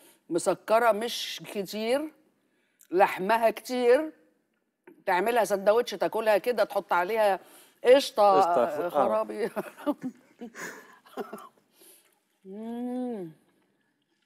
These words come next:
Speaker 2: احنا بسوريا طبعًا ال-، المربيات، آه، على طول كمان، آه، في البيوت ي-،
Speaker 1: انتوا ملوك.
Speaker 2: يجهزوا
Speaker 1: مم.
Speaker 2: على طول كذا، كذا نوع.
Speaker 1: الله
Speaker 2: يعني
Speaker 1: يخليك.
Speaker 2: ممكن مشمش، التين، الكرز،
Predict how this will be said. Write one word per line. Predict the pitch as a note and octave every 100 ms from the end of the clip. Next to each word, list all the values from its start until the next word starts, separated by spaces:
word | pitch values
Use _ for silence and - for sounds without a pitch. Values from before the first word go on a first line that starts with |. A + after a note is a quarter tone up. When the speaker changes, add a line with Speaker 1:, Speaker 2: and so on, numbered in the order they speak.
| _ - - -
Speaker 2:
احنا | C#3 C3
بسوريا | - D3+ D3
طبعًا | - D#3+ D3+ D3+ C#3+
ال-، | C3 C3 B2+ B2 -
المربيات، | C#3 B2+ B2 B2+ D3 E3+ F#3 _ -
آه، | C#3+ B2+ A#2+ - - _ - - - -
على | C#3 C#3+
طول | - D#3
كمان، | - B2+ B2+ A#2+ A#2+
آه، | A#2 A2+ G#2+ -
في | -
البيوت | C3 B2 D3 D#3 -
ي-، | C#3
Speaker 1:
انتوا | B2+ C3 -
ملوك. | E3+ E3+
Speaker 2:
يجهزوا | D#3 D3+ D#3 D3+ E3 D#3+ -
Speaker 1:
مم. | D#3+ D#3+
Speaker 2:
على | D#3+ C#3
طول | C#3+ E3 C#3+ C3 - - - - _ -
كذا، | F3 C#3+ D3 C#3
كذا | C#3 - D3 C#3
نوع. | B2+ G2+ - _ _ _ _ _ _
Speaker 1:
الله | - D3+
Speaker 2:
يعني | D#3
Speaker 1:
يخليك. | - D3 C#3
Speaker 2:
ممكن | C#3+ C3
مشمش، | C#3+ C#3+ - C3 B2
التين، | - - D3+ C#3+ C3
الكرز، | A#2 G#2+ D3+ C#3 C3 A#2+ -